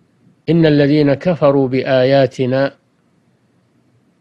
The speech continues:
والآيات هي العلامات الدالة على الحق من الآيات الكونية والآيات القرآنية،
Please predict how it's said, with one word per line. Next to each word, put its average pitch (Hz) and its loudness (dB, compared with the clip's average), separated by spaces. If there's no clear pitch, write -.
والآيات 139 0
هي 151 2
العلامات 151 2
الدالة 131 0
على 131 -2
الحق 135 -6
من 127 -2
الآيات 143 0
الكونية 143 -2
والآيات 139 0
القرآنية، 143 -2